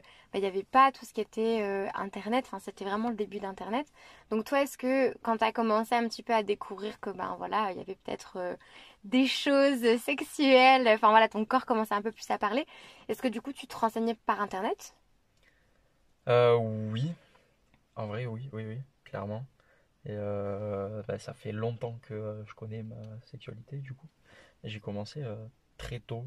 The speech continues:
Speaker 2: Je saurais pas te dire quel âge. Mais, euh, ouais, j'ai accès, euh, beaucoup plus facilement à l'information,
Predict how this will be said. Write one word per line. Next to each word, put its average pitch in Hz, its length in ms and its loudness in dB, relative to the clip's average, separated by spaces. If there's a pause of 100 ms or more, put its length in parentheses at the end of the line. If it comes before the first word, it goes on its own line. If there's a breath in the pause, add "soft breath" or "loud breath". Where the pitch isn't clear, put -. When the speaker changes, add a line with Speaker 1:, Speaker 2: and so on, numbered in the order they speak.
(180)
Speaker 2:
Je 110 160 -12
saurais 107 240 -8
pas 113 120 -4
te 110 100 -8
dire 110 280 -12
quel 123 160 2
âge. 120 300 0 (840 soft breath)
Mais, 110 200 0
euh, 104 420 4
ouais, 127 160 2
j'ai 104 140 -2
accès, 101 340 0
euh, 104 120 4
beaucoup 107 260 -6
plus 107 160 -6
facilement 107 480 -4
à 107 80 -4
l'information, 104 640 -8